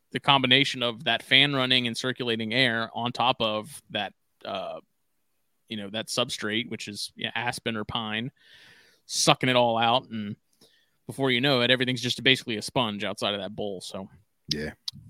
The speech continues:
Speaker 1: I don't, it's, it's interesting to see that I don't have that issue in some of the racks and the Cambro tubs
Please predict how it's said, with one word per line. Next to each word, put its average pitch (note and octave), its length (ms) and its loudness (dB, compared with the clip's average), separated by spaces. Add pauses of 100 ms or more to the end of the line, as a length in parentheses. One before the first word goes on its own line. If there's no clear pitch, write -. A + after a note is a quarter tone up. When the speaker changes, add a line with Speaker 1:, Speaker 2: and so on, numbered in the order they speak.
Speaker 1:
I A#2+ 100 0
don't, B2+ 260 2
it's, C3 160 -2
it's D#3 220 4
interesting E3+ 380 8
to C3+ 80 2
see D3 260 6
that B2 140 8
I B2 80 6
don't C3+ 260 2
have C3 200 4
that A#2+ 140 4
issue A2+ 540 0 (300)
in A#2+ 100 -6
some B2 160 -6
of A2+ 60 -2
the A2+ 80 0
racks A2+ 680 0
and G#2+ 140 -10
the - 40 -12
Cambro A#2+ 400 0
tubs G#2 640 -6